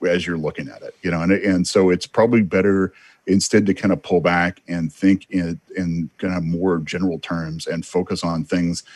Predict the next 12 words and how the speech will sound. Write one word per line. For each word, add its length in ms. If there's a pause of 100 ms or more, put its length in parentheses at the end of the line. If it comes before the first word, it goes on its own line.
(180)
that 220
you've 160
ultimately 480
got 220
control 360
over, 220
like, 280
you 60
know, 140
writing 340
quality 340
content 540